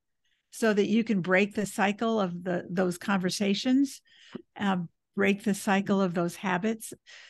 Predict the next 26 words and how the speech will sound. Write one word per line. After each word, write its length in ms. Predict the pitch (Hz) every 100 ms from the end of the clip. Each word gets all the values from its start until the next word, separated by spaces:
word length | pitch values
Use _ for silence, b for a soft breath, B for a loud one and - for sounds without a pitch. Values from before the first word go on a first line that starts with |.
| b
There's 140 | 190
a 60 | 208
lot 440 | 180 190 196 220
in 120 | 214 208
the 80 |
book 240 | 185 196 214
about 320 | 196 190 185
beliefs 760 | 208 196 202 220 220 - - - _ -
and, 500 | - - - - - -
um, 440 | - 82 82 214 - _ _ _ _
beliefs 320 | 208 208 202
about 240 | 196 190 -
food, 500 | - 233 220 220 185
beliefs 400 | 180 185 190 208
about, 420 | 190 175 175 - b b b b _ -
um, 420 | 185 185 180 185 - _ 285 _ -
your 140 | 185
body, 640 | 170 175 175 180 180 175 _ _ _ _ _
um, 440 | 202 180 175 202 180 _ _
but 140 | 254 254
particularly 480 | 285 - - 508
about 280 | 370 214 185
food. 480 | - - 359 214 170
I 60 | 196
mean, 140 | 208
I, 280 | 220 247 294